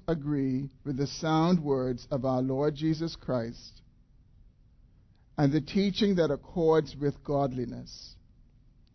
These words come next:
he is puffed up with conceit and understands nothing. He has an unhealthy craving for controversy and for quarrels about words,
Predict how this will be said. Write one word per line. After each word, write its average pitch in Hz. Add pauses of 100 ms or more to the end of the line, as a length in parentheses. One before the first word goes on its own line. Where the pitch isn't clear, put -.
(140)
he 139
is 131 (120)
puffed 185
up 170
with 131
conceit 165 (680)
and 123
understands 151
nothing. 127 (1160)
He 165
has 180
an 160
unhealthy 190
craving 165
for 143 (440)
controversy 143 (1500)
and 143
for -
quarrels 156
about 131
words, 127